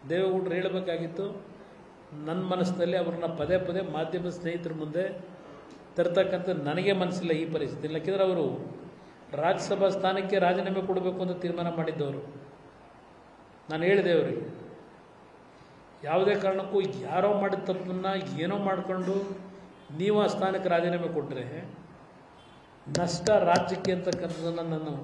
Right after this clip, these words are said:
ದೇವೇಗೌಡರಿಗೆ ಹೇಳಿದ್ದೇನೆ. ಇವತ್ತು ಮುಂದಿನ ದಿನಗಳಲ್ಲಿ ಈ ಒಂದು ಸೆಂಟ್ರಲ್ ಗವರ್ನಮೆಂಟ್ ಹೊಸದಾಗಿ ಬಂದ ನಂತರ ನಮ್ಮ ರಾಜ್ಯದ ನೀರಾವರಿಯ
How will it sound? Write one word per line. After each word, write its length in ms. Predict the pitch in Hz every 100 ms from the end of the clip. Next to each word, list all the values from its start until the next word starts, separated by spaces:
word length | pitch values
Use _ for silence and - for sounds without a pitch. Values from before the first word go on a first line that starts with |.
| - - - -
ದೇವೇಗೌಡರಿಗೆ 480 | 165 156 147 147 135
ಹೇಳಿದ್ದೇನೆ. 400 | 127 117 - - - - - - - - - - - - - - - - - - 147
ಇವತ್ತು 320 | 160 160 196 208 208 147 143
ಮುಂದಿನ 300 | 180 185 185
ದಿನಗಳಲ್ಲಿ 600 | 180 175 165 160 160 196 202 - - 165
ಈ 60 | 151 156
ಒಂದು 380 | 139 131 123 - -
ಸೆಂಟ್ರಲ್ 300 | 160 170 175
ಗವರ್ನಮೆಂಟ್ 340 | 170 170 170
ಹೊಸದಾಗಿ 460 | 139 139 156 190 180 160
ಬಂದ 180 | 160 160
ನಂತರ 220 | 143 156 190 208 - - - - - - - - 147 147
ನಮ್ಮ 260 | 185 196
ರಾಜ್ಯದ 400 | 196 190 - 170 190 202 165
ನೀರಾವರಿಯ 560 | 160 185 190 185 175